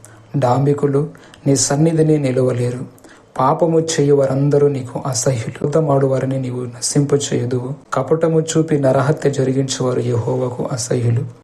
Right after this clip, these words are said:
మూడవది, దేవుని కృపపై నమ్మకం. ఏడు నుండి ఎనిమిది వచనాలు. నేనైతే నీ కృపాతిశయమును బట్టి నీ మందిరములో ప్రవేశించదను. నీ ఎడల భయభక్తులు కలిగి నీ పరిశుద్ధ ఆలయము దిక్కు చూచి నమస్కరించదను.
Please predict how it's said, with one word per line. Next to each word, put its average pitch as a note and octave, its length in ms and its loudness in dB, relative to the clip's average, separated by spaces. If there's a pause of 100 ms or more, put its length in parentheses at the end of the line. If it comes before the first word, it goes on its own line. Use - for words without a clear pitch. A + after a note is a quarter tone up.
(100)
మూడవది, D#3 720 2
దేవుని E3 720 2
కృపపై C#3+ 460 0 (120)
నమ్మకం. C#3 680 0 (200)
ఏడు D#3 220 4
నుండి C#3+ 460 0 (260)
ఎనిమిది C3+ 340 2
వచనాలు. A#2+ 840 -4
నేనైతే E3 600 4
నీ D3 120 4
కృపాతిశయమును C#3 1000 0
బట్టి - 260 -2
నీ C3 120 -2
మందిరములో B2 600 -2
ప్రవేశించదను. B2+ 1120 -6 (360)
నీ D3 120 6
ఎడల D#3 320 4
భయభక్తులు D#3 680 2
కలిగి C#3 420 0
నీ C#3 120 0
పరిశుద్ధ C3+ 520 -2
ఆలయము C3 500 0
దిక్కు B2 300 -4
చూచి C3 360 -4
నమస్కరించదను. B2 1040 -4